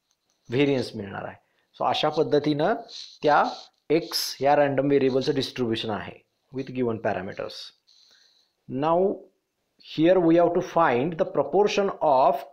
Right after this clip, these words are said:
credit card holders with balance over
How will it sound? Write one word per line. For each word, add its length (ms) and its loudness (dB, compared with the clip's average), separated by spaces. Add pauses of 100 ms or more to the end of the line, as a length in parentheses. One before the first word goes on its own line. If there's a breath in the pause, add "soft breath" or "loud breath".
credit 560 0
card 300 6
holders 500 4 (480 loud breath)
with 320 2 (160)
balance 560 2 (160)
over 220 2